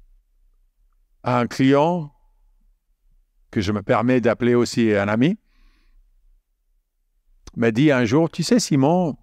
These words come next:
et comme tous les amis, tu as toujours des conversations, euh, dans, dans notre milieu automobile, avec, comme... Euh,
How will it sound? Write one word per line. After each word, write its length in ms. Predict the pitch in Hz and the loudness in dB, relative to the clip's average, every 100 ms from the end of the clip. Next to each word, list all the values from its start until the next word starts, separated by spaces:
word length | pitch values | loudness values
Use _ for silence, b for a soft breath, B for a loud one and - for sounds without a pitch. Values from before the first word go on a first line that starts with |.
| _ - | _ -20
et 120 | - | -20
comme 220 | - 82 - - | -16 -16 -14 -4
tous 100 | 117 | 0
les 180 | 104 | 0
amis, 220 | 104 104 113 | 0 0 -2
tu 160 | - | -2
as 80 | 92 | -4
toujours 240 | - 107 | -2 -2
des 100 | 95 | -2
conversations, 920 | 95 107 - 95 98 - 107 101 90 | -2 -4 -2 -4 -6 -6 -4 -4 -4
euh, 320 | 85 - - - - | -8 -16 -20 -16 -6
dans, 140 | 107 - | -6 -6
dans 140 | 107 110 | -4 0
notre 280 | 123 - 113 | 0 0 -2
milieu 280 | 113 117 | 0 0
automobile, 460 | 123 - 151 190 113 _ _ _ _ _ _ | -2 0 2 2 0 _ _ _ _ _ _
avec, 520 | - 110 107 107 - - | -6 -2 0 -2 -6 -10
comme... 360 | - 120 117 113 | -4 0 0 0
Euh, 260 | 107 104 | 0 -2